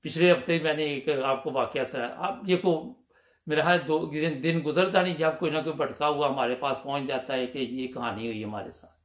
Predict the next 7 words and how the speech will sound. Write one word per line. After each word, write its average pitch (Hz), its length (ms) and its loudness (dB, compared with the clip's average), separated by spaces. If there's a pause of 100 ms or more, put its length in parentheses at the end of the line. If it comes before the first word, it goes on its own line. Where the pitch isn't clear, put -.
(1300)
तो - 80 4
मेरा 170 260 6
ख्याल 202 280 2
है 208 80 4
कि 202 120 -2
आज 185 320 6 (360)
हम 156 260 -2